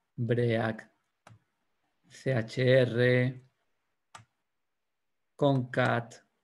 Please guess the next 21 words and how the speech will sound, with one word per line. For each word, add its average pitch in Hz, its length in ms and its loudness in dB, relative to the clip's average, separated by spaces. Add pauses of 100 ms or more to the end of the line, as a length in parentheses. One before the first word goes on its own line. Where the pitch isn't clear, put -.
(140)
coseno, 120 1000 -2 (1400)
digit 135 480 0
to 139 160 -2
int. 147 480 2 (1160)
Aquí 120 200 -8
tenemos 127 380 -2
un, 120 220 -2
una, 120 400 0
una 123 260 -2
función 120 400 -6
de 117 80 0
esta 117 220 -6
de 113 80 -4
tipo 117 340 -6
conversión 113 440 -4
de 110 100 -2
tipo 107 240 -6
de 110 100 -4
datos, 131 500 -4 (680)
el - 220 -6
diff, 143 520 0